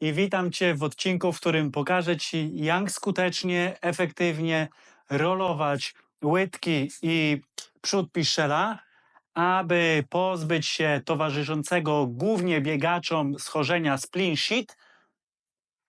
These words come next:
i wspomóc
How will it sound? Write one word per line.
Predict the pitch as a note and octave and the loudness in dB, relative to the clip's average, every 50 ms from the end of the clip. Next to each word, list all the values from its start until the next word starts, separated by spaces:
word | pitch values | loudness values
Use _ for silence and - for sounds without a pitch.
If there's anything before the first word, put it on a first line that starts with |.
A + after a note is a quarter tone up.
| _ _ | _ _
i | A3+ A#3 B3 B3 B3 A#3 - _ _ - - - _ _ _ _ _ _ _ _ | 0 2 2 2 0 -4 -8 _ _ -20 -20 -20 _ _ _ _ _ _ _ _
wspomóc | _ - - - - - - - B3 B3 A#3+ A3+ A3+ A3 G#3+ G#3 F3+ - - - | _ -8 -6 -6 -6 -6 -4 -2 -2 0 0 2 2 2 2 0 -2 -6 -12 -16